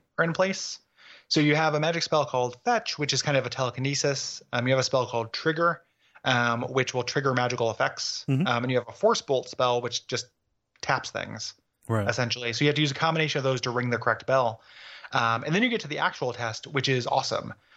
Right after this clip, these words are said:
Speaker 1: Um, you are walking in this, like, void on this kind of rainbow road
Speaker 2: Okay.
Speaker 1: in the middle of nowhere, and you are presented with, uh,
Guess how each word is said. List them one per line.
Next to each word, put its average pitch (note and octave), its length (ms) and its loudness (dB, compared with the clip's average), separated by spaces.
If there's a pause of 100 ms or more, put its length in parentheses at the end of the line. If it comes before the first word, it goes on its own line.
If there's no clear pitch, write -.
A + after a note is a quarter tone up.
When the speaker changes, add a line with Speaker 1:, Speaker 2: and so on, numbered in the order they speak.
(180)
Speaker 1:
Um, B2 340 4
you D#3 220 4
are D3 320 6
walking C#3+ 380 0
in D3+ 120 0
this, C3+ 300 -2
like, B2 200 -2
void C3+ 340 2
on B2+ 120 2
this B2 220 -4 (180)
kind C#3 140 2
of A#2+ 100 2
rainbow B2+ 320 4
road E3+ 440 -2 (380)
Speaker 2:
Okay. A2+ 320 0
Speaker 1:
in C3+ 120 4
the B2+ 60 2
middle B2+ 220 2
of C3 60 -2
nowhere, D3 480 4 (380)
and C#3+ 260 4
you C#3+ 140 2
are C3+ 120 6
presented D#3 600 0
with, C3 560 0
uh, A#2 480 4